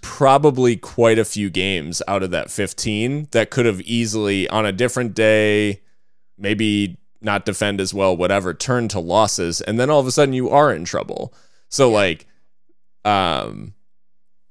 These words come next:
Speaker 1: I really think that, like you said,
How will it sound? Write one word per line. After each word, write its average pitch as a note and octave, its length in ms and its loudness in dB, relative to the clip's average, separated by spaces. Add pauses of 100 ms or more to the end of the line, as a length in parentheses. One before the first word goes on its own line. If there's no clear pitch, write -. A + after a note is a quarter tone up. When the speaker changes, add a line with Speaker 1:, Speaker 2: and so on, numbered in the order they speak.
(800)
Speaker 1:
I B2+ 160 2
really C#3+ 560 6
think A2+ 520 0
that, G2+ 340 0
like C3+ 220 4
you A#2+ 60 0
said, D#2+ 400 -2